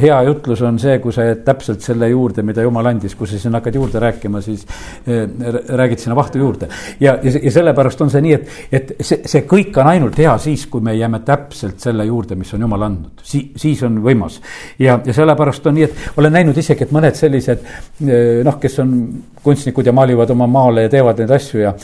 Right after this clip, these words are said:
teeb päris ilusa asja valmis ja mõni, kes, e, on nagu vahest nagu lähemal olnud: "Kuule, ma teen veel juurde, ma teen sinna, täiendan ja teen." Ja vaat, kuule, vahest vaatad, et ära rikkusid oma pildi. Et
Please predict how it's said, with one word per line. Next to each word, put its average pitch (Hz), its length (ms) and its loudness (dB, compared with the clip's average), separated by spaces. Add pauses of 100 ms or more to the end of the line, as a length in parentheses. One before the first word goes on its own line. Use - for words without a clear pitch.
(200)
teeb - 200 0
päris - 240 2
ilusa 143 260 2
asja 139 140 0
valmis 110 360 0
ja 107 80 0
mõni, 117 440 -4
kes, - 200 -8
e, 117 140 -4 (500)
on 117 160 -2
nagu 120 200 -2 (280)
vahest 120 220 0
nagu 123 120 2
lähemal 120 380 4
olnud: 104 220 -2 (140)
"Kuule, 170 180 4
ma 160 100 2
teen 147 280 2
veel 147 200 4
juurde, 120 360 0
ma 123 140 2
teen 131 180 2
sinna, 120 260 -2
täiendan 110 500 0
ja 110 80 -6
teen." 120 160 -2
Ja 101 80 -4
vaat, 113 220 -4 (180)
kuule, 104 160 -8
vahest 110 240 -4
vaatad, 104 320 -6
et - 460 -8
ära 139 160 4
rikkusid 120 400 -2
oma 104 180 0
pildi. 98 300 -2 (340)
Et 120 360 -2